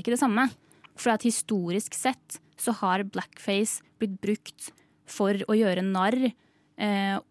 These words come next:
og først og fremst også fordi at ikke svarte folk fikk lov til å delta i noe som helst. Så de måtte ha hvite folk som spilte svarte folk.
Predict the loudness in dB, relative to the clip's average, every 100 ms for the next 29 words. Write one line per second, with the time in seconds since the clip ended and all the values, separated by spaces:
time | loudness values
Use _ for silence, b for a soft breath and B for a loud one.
0 | _ 0 0 0 -2 -2 -4 -2 -2 -4
1 | -6 -2 0 0 0 0 -2 -6 -6 -6
2 | -6 -8 -8 -6 -6 -8 -8 -6 -6 -4
3 | -4 -4 -4 -4 -4 -8 _ _ _ _
4 | -2 0 0 -2 2 2 0 -8 -14 _
5 | -4 0 0 0 0 0 0 -2 -4 -2
6 | -2 -2 -2 -2 -2 -4 -4 -4 -4 -6
7 | -6 -6 -4 -2 -2 -2 -10